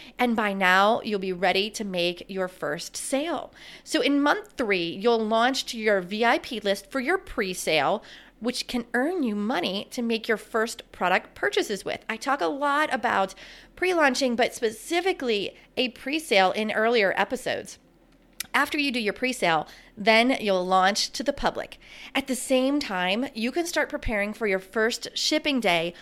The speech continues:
with my video f-, tutorials on how to buy postage, how to print that, and how to label your boxes. You'll get behind-the-scenes access and tips on how to pack and ship efficiently, saving you both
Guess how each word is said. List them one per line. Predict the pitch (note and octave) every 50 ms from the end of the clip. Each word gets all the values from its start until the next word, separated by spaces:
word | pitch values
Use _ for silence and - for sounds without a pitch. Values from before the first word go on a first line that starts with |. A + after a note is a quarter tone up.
| - - - -
with | - C#4 C#4 B3+
my | C#4 D#4+ F4 E4+
video | D#4 D#4+ D4+ D#4 D#4 D4+
f-, | D4+
tutorials | D4 - - - C#4 A#3+ - A#3+ G#3 G3+ F#3+ F#3 G3 - -
on | - G3 G3 G3 G3 F#3+
how | - - G#3 G#3+
to | B3
buy | A#3+ B3+ B3 B3+
postage, | B3+ - - B3 C#4 - - E3 C3 - - - - - - - - -
how | - - A#3+ A#3+
to | B3 B3
print | B3 - - B3 B3 B3+
that, | - G3+ E3 E3
and | F3+ F#3+
how | G3+ A#3
to | A#3
label | G#3+ G3+ G3 G3+ A3 G#3 G#3
your | F#3 E3+ D#3+
boxes. | D#3+ E3+ F3+ - - - - - - - - - - - - - - _
You'll | - G#3+ A#3 C#4 D#4+ E4
get | - C#4 A#3 G#3 G#3 - - F#3+
behind-the-scenes | G3+ G3+ G3 G#3 - - G#3+ G#3 A3 B3 C4 E4 D#4 - D4+ D#4+ D#4+ - - -
access | E3+ E3+ E3+ - - G#3 G#3 G#3+
and | - B3 A#3
tips | - G#3 E3 D#3+ - -
on | - G3 F#3
how | - - G3 G3 G3+
to | G3 - G3
pack | - - - G3 F#3 F#3+ A3 - - -
and | C4+ C#4 C#4
ship | - - - A3+ G3+ - - -
efficiently, | A#3 - - - - G#4 F#4 - C#4 - - D#3 C3+ D3+ F#3+ - - - - - - -
saving | - - - D#4 D4 C#4+ D4 C4+
you | B3+ A#3+ B3
both | G#3 G#3+ G3+ G3+ - -